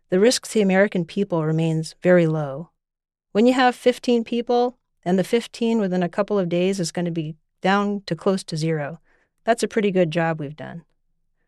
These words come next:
Two days later, he said, "It's going to disappear. One day, it's like a miracle. It will disappear." As news of serious outbreaks emerged in places like Seattle, Washington State,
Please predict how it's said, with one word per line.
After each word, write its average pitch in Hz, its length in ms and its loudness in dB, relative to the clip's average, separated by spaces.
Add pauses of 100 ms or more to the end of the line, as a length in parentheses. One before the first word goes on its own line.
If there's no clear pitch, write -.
(520)
Two 233 180 0
days 180 220 4
later, 196 520 2 (280)
he 180 140 -4
said, 165 420 -2 (680)
"It's - 160 -2
going 240 220 2
to 226 80 -4
disappear. 196 760 -4 (380)
One 240 240 2
day, 226 400 4
it's 180 160 -6
like 190 160 -2
a 185 40 0
miracle. 175 680 -4 (200)
It 127 80 -6
will 165 140 -2
disappear." 156 680 -8 (1200)
As 214 200 4
news 302 360 6
of 220 100 4
serious 247 480 4
outbreaks 190 480 2
emerged 180 360 2
in 170 100 -2
places 180 400 -2
like 160 180 -4
Seattle, 175 720 0 (220)
Washington 175 480 0
State, 170 480 0